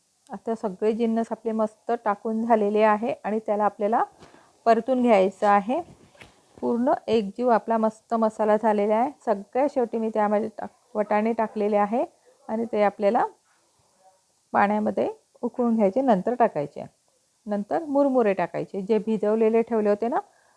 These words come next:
ते मुरमुरे आपल्याला टाकायचे आहे आणि पूर्ण एकसारखं छान मिक्स करून घ्यायचं आहे. शेवटी आपल्याला लिंबू पिळायचं आहे.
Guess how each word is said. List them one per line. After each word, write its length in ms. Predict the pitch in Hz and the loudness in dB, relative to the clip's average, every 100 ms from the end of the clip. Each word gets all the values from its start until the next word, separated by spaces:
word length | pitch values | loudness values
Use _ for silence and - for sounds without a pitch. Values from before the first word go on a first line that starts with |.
| _ - | _ -6
ते 120 | 247 | -2
मुरमुरे 440 | 240 220 214 214 208 | 2 2 2 2 0
आपल्याला 320 | 196 202 208 | 0 0 0
टाकायचे 480 | 208 190 196 202 220 | 0 -2 -4 -2 0
आहे 340 | 208 208 294 - _ _ _ _ - | 0 0 -6 -8 _ _ _ _ -8
आणि 340 | - 220 339 370 _ _ _ _ _ _ _ _ _ _ _ _ _ _ _ _ 269 _ | -2 -2 -4 -10 _ _ _ _ _ _ _ _ _ _ _ _ _ _ _ _ -20 _
पूर्ण 340 | 240 233 220 247 - | -4 -2 2 0 0
एकसारखं 800 | - 220 - 220 196 196 247 320 330 - | -6 -8 -6 -2 -2 0 -2 -4 -8 -2
छान 260 | 233 247 381 359 _ - | 0 0 -4 -18 _ -8
मिक्स 300 | 254 262 - | -8 -8 -10
करून 280 | - 202 208 | -4 -2 0
घ्यायचं 360 | 202 165 156 170 | 0 0 -2 -10
आहे. 80 | - _ _ _ _ _ _ _ _ _ _ _ _ _ _ _ _ _ _ _ _ _ _ _ _ _ _ _ _ _ _ _ | -12 _ _ _ _ _ _ _ _ _ _ _ _ _ _ _ _ _ _ _ _ _ _ _ _ _ _ _ _ _ _ _
शेवटी 400 | - 277 254 277 | -4 0 0 2
आपल्याला 460 | 254 233 233 254 330 | 0 2 4 2 2
लिंबू 580 | 247 226 240 220 254 | -2 0 0 0 0
पिळायचं 540 | 311 269 208 175 175 175 | -2 2 4 4 0 -4
आहे. 220 | 156 208 | -4 -6